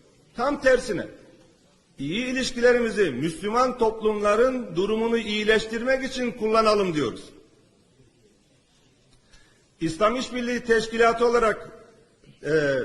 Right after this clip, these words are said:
bizim hepimizin ortak davası için var olduğumuzu biliyoruz. Yani İslam İşbirliği Teşkilatı ortak davalarımız için var. Vazifesi İslam dünyasının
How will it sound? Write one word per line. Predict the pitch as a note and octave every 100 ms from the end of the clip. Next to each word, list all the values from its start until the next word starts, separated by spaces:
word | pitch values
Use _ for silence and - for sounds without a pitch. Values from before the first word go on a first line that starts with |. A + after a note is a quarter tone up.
| F2 - - _ _ - -
bizim | E3 G3 A#3 D#3+
hepimizin | G#3+ A#3+ A3 A3 G#3+ A3+ G3+ - - - -
ortak | F#3 G#3+ A#3+ A#3+
davası | A3 G#3 A3+ A3 A3 B3
için | - A#3
var | A3 A3+
olduğumuzu | A3 G#3+ A3 G3 G#3
biliyoruz. | A3 C4 B3 - - - - - _ _ _ -
Yani | G3 A3+
İslam | G#3+ B3 B3+ A#3
İşbirliği | A3+ B3+ C4 C4
Teşkilatı | - A3+ - A3+ G#3+ G#3+ F#3+ - - - - _ D#3
ortak | G#3+ A#3+ C4 F3+
davalarımız | G3 G#3 A3 A3+ B3 C4+ B3
için | - F#3 C3
var. | F#2 - - - _ _ _ _ _ _ _
Vazifesi | C#3+ G3 G3+ A3 A3+ A#3+ C4+
İslam | A3+ - B3+ C4 A#3
dünyasının | A#3 A3+ A3 G#3+ A3+ A#3+ C#4 B3+